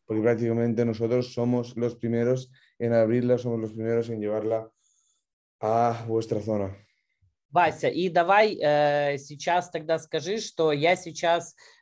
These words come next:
Speaker 2: э, дам основные моменты. Самое главное, чтобы они поняли, что у нас есть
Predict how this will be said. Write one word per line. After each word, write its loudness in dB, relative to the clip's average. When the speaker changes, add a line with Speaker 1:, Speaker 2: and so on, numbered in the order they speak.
Speaker 2:
э, 2
дам 2
основные -6
моменты. 0
Самое -2
главное, 0
чтобы -4
они 0
поняли, -2
что 0
у 0
нас -4
есть 0